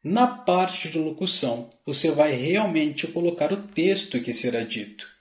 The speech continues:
Esse texto nós vamos depois utilizar para colocar no teleprompter,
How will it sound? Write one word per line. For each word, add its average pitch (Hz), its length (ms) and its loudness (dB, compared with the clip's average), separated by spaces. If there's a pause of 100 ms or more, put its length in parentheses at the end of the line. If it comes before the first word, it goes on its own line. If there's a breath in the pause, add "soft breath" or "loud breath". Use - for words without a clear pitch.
(480 loud breath)
Esse 131 340 -2
texto 156 420 2
nós 123 240 0
vamos 135 240 0
depois 143 400 -2
utilizar 147 960 -2
para 247 160 -2
colocar 185 760 2
no 180 220 -2
teleprompter, - 1200 0